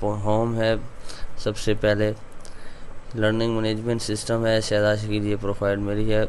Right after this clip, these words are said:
यहाँ पर आप देख सकते हैं, Dear trainee, you are enrolled in batch eight, course will start October five,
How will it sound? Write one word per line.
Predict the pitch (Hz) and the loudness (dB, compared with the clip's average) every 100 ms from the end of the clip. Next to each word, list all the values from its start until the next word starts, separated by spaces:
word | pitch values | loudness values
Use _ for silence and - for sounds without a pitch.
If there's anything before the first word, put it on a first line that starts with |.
| - - - | -2 -4 -2
यहाँ | - 107 107 | 0 2 2
पर | 117 113 | 2 4
आप | 107 | 2
देख | - 113 - | 2 0 0
सकते | 117 - 117 | 0 0 2
हैं, | 113 | 2
Dear | 110 110 107 | 2 2 2
trainee, | 110 113 117 113 | 0 2 2 2
you | 113 | 4
are | 110 110 | 4 4
enrolled | 107 107 110 107 | 2 2 2 2
in | 107 113 113 | 0 0 2
batch | 107 107 - | 2 2 0
eight, | 104 110 104 - | 0 0 0 2
course | 110 113 110 | 2 2 0
will | 110 107 | -2 0
start | - 110 110 - - - - - | 2 4 4 0 -2 -2 -2 0
October | 104 - 117 113 110 | 0 0 2 2 2
five, | - 107 107 | 4 4 4